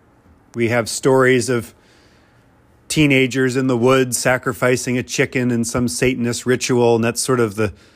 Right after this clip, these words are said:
connection that we might have. There are still religions that do sacrifice in the world, um, of animals for certain reasons.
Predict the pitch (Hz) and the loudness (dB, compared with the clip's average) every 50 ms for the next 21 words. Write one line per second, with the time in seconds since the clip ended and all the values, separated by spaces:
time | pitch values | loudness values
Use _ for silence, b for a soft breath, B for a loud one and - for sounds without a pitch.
0 | b b b b b - 123 127 135 135 - - - 131 117 120 110 110 117 113 | b b b b b -2 0 0 0 0 -2 -2 -2 -2 0 -2 0 0 0 0
1 | 110 113 123 135 139 120 117 120 113 113 117 127 139 139 127 117 110 113 117 120 | 2 2 2 2 0 0 0 0 2 2 2 0 0 -2 0 0 2 4 4 2
2 | 117 120 b b b b b b b b b - - - 131 135 139 131 120 107 | 0 -2 b b b b b b b b b -8 -2 2 2 4 4 2 2 0
3 | 101 113 123 127 139 165 170 170 151 - 117 107 92 - 120 117 120 120 120 120 | 2 0 0 2 2 0 0 0 0 -2 -2 -4 -4 -2 0 0 2 2 0 -2
4 | 113 - - _ _ _ _ - - - 110 113 - - 139 113 - 127 131 160 | -4 -8 -18 _ _ _ _ -14 -8 -4 -4 -4 -4 -4 -8 -6 -4 -2 -2 -2
5 | 165 - - 117 110 110 104 110 110 123 143 170 185 - _ b b b b b | -4 -6 -6 -6 -4 -4 -2 0 2 2 2 0 -2 -6 _ b b b b b
6 | b b b b b b - 104 101 101 101 98 101 104 - 117 113 104 110 104 | b b b b b b -12 -8 -6 -4 -4 -4 -6 -6 -4 -4 -4 -2 -2 -2
7 | 110 117 120 123 131 135 135 139 131 - - - _ _ _ _ - - 110 107 | -2 -2 -2 -2 0 0 0 -2 -4 -6 -8 -10 _ _ _ _ -4 0 2 2
8 | 104 - - 120 120 113 107 104 101 113 123 120 117 135 127 123 127 120 - - | 2 0 0 -2 -2 -2 -2 -2 0 2 2 2 2 2 2 2 2 0 -2 -6
9 | - | -8